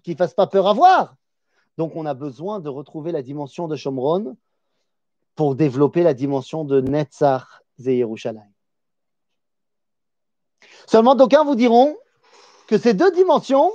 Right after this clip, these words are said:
eh bien, on a commencé à les atteindre. Veze Nachon.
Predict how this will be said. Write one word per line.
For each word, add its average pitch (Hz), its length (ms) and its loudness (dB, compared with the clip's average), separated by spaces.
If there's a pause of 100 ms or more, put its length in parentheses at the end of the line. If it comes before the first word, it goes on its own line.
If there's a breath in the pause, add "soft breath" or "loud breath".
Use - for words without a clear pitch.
(1160 soft breath)
eh 214 80 6
bien, 359 120 6
on 349 60 4
a 285 100 4
commencé 320 420 4
à 359 120 8
les 302 140 0
atteindre. 285 460 0 (460)
Veze 208 220 0
Nachon. 339 600 2